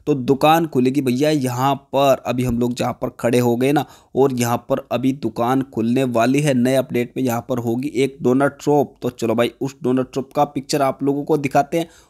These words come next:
और यह देखो भाई, डोनट शॉप की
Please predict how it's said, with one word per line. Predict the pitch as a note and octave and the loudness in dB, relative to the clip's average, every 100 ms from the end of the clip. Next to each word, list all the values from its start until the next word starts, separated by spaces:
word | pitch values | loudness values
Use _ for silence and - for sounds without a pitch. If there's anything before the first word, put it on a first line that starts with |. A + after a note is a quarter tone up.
| - | -4
और | E3 F#3+ G3 | 2 4 2
यह | C3 C#3+ D#3+ | 0 2 2
देखो | C#3+ C3 - C3 | 0 -4 -4 -2
भाई, | A#2 C3+ | 0 0
डोनट | B2 B2+ C#3+ C#3+ C#3 - | 0 0 2 0 -2 -4
शॉप | C3+ C3 - | -4 -4 -6
की | C#3+ | -6